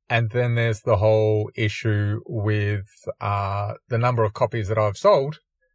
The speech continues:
but the fact that there's a minimum number of copies that you have to sell, or a minimum amount, sorry, that you have to make before Amazon will actually pay you. So, uh,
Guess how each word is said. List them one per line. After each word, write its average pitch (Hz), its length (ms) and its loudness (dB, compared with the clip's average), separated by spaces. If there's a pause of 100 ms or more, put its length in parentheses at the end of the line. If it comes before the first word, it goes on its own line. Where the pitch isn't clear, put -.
(140)
but 113 200 2
the 107 60 -4
fact - 260 0 (140)
that 107 180 2 (100)
there's 110 200 0
a 107 60 0
minimum 110 480 0
number 104 260 0
of 101 100 -4
copies 110 400 -4
that - 120 -14
you 107 100 -6
have 104 240 -4
to 110 60 -8
sell, 101 420 -4 (300)
or 117 120 2
a 104 40 2
minimum 113 400 0
amount, 107 440 0 (180)
sorry, 104 300 -4
that 107 100 -10
you 107 100 -8
have 107 180 -4
to 107 100 -8
make 107 340 -2 (640)
before 110 440 0
Amazon 104 480 -2
will 104 160 0
actually - 360 -4
pay 107 240 0
you. 101 240 -6 (840)
So, 101 540 -4
uh, 101 180 -4